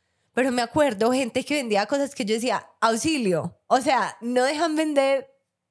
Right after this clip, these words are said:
profesoras, o sea, ustedes son bobas, se hacen las bobas,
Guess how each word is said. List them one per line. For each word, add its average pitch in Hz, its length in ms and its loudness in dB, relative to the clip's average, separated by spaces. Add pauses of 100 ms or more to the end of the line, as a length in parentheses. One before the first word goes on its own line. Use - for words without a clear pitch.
(180)
profesoras, 233 680 0
o 208 80 -4
sea, 233 120 0
ustedes 208 340 -4
son 220 200 -2
bobas, 277 440 4
se 262 60 0
hacen 208 220 -2
las 196 160 0
bobas, 247 540 2